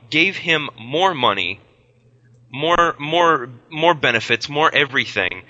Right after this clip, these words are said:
people would lose their shit. They would say, "When was the last time he ran a race? When, or won a race? When was the last time he did great? Why is he plastered all over our T V screen when other,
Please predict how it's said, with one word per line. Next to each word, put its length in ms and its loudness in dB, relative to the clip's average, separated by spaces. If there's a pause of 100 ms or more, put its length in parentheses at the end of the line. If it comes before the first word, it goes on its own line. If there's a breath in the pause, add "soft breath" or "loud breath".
(200 soft breath)
people 340 -2
would 140 -2
lose 340 -2
their 240 2
shit. 320 4
They 100 2
would 160 -2
say, 200 0
"When 240 0
was 120 0
the 80 0
last 300 2
time 180 0
he 140 -8
ran 240 2
a 40 -2
race? 360 2 (180 loud breath)
When, 200 0
or 200 2
won 340 2
a 60 2
race? 320 2
When 180 2
was 120 -2
the 80 0
last 260 2
time 200 0
he 180 -4
did 200 -2
great? 380 0 (480 loud breath)
Why 240 4
is 220 0
he 240 -4 (180)
plastered 400 2
all 180 2
over 240 -2
our 100 2
T 200 -6
V 180 -8
screen 420 -8 (280 loud breath)
when 380 2 (260 loud breath)
other, 340 2